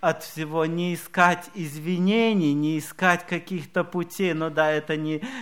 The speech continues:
нельзя, но, но в таком виде можно, но в такой обёртке можно. Мне очень понравилась молитва одной девочки,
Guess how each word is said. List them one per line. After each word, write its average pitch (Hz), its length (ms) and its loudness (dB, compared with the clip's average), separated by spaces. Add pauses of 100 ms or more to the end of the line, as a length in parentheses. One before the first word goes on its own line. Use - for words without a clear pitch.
нельзя, 165 460 2
но, 202 340 2
но 302 320 4
в - 140 -6
таком 277 340 -2
виде 147 280 -4
можно, 139 580 -2
но 185 200 -4
в - 140 -16
такой 240 320 4
обёртке 143 600 2
можно. 127 600 -4 (720)
Мне 185 220 0
очень 196 340 2
понравилась 180 760 6
молитва 175 580 2
одной 151 260 0
девочки, 135 800 -2